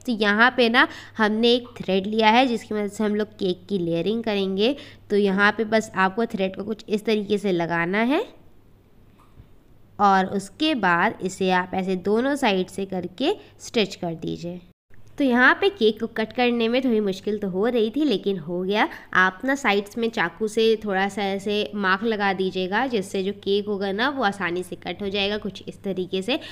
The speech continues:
और ये आप देख सकते हैं कि केक कितना जालीदार बन के तैयार हुआ है, एकदम स्पंजी भी दिख रहा है ये देखने में ही। तो आप इसको ऐसे भी खा सकते हैं, लेकिन यहाँ पे हम लोग इसको, क्या कहते हैं, व्हिपिंग क्रीम से कवर करके सजाएंगे भी। तो यहाँ पे हमने लिया है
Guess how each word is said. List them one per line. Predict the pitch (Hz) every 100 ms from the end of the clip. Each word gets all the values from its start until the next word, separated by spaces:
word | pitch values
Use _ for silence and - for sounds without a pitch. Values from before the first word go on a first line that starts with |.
| - -
और | 185 185
ये | 220
आप | 208 175
देख | 196 208
सकते | 247 233 -
हैं | 240
कि | 262 247
केक | 190 185
कितना | 202 196 202 202 -
जालीदार | 175 165 214 254 233 226
बन | 220 220
के | 226
तैयार | - 160 139 185 220
हुआ | 220 214
है, | 214 202
एकदम | 196 208 208 - -
स्पंजी | - 196 196 202 254
भी | 247
दिख | 180 170 208
रहा | 208 202
है | 208 208
ये | 214 208
देखने | 156 160 - 202 208
में | 208
ही। | 208 285 - - - -
तो | 175
आप | 175 - 175 175 175
इसको | 185 - -
ऐसे | 208 - 262 269 311
भी | 320
खा | 320 262 277
सकते | 277 269 - 247
हैं, | 240 233
लेकिन | 202 214 233 285 285 - - -
यहाँ | 208 196 190 190
पे |
हम | 196 196 202
लोग | 202 196 -
इसको, | 190 - 196 190
क्या | 190 - - 185
कहते | 190 185 190
हैं, | 190 185
व्हिपिंग | 185 196 190
क्रीम | 185 185 185
से | 190 185
कवर | 185 208 247
करके | 247 233 240 226 220 226
सजाएंगे | 156 151 185 233 262 247
भी। | 233 277
तो | 269
यहाँ | 196 196 202
पे | 208
हमने | 214 208
लिया | 208 196 208
है | 214